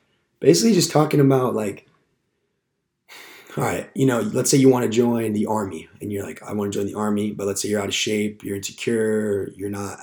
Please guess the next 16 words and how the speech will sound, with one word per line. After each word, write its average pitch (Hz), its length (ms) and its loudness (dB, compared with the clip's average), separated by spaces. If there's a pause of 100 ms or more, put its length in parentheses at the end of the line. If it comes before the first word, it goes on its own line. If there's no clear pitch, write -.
athletically - 460 -14
gifted, 117 580 -2 (520)
right? 110 380 -6 (140)
And 110 320 -4
you 104 120 -2
decide, 104 380 -6
"I'm 120 120 -2
gonna 117 120 0
join 113 140 0
the 101 80 -4
army 107 240 0
tomorrow. 101 440 -4
Tomorrow 120 280 -2
I'm 120 80 2
gonna 110 140 0
enlist." 107 640 -6